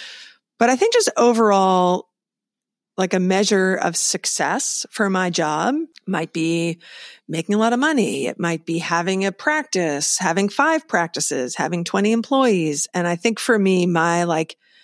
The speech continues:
my personal, like, measure, if it's the night before the Olympic final or your Olympic semifinal, do you feel comfortable having me work on you? Like,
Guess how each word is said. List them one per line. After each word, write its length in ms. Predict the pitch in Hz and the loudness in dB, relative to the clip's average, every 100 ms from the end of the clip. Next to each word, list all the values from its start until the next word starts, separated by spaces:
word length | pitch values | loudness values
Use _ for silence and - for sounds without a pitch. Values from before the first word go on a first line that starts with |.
| _ _ - | _ _ -4
my 220 | 160 175 | -2 -2
personal, 480 | - 180 170 180 175 | -2 -4 -2 -2 -2
like, 180 | 170 170 | -4 -4
measure, 600 | 160 165 185 254 254 - | -6 -4 -2 0 0 -2
if 280 | 180 165 - | -4 -4 -2
it's 180 | 175 - | -4 -2
the 80 | 190 | 0
night 180 | 180 185 | 0 -2
before 180 | - | -2
the 140 | 185 185 | 0 2
Olympic 280 | 190 190 208 | 2 0 -2
final 580 | 170 165 190 269 339 - _ _ _ _ _ | 0 0 2 2 0 -6 _ _ _ _ _
or 160 | - 190 | -4 0
your 160 | 180 180 | 2 0
Olympic 320 | 180 180 185 | 0 -2 -2
semifinal, 760 | - 175 185 - 208 233 269 240 _ | -2 -2 -2 0 0 2 0 -4 _
do 120 | - | -4
you 300 | 190 165 208 | -4 0 2
feel 220 | 214 294 302 | 2 -2 -2
comfortable 580 | 190 170 190 160 151 - _ _ _ _ _ _ _ | -4 -4 -4 -4 -6 -10 _ _ _ _ _ _ _
having 320 | - 175 175 | -6 -2 0
me 80 | 170 | 0
work 240 | 156 147 - | -2 -4 -8
on 120 | 123 | -10
you? 140 | 170 - _ _ | -14 -20 _ _
Like, 320 | 165 151 - | -6 -6 -10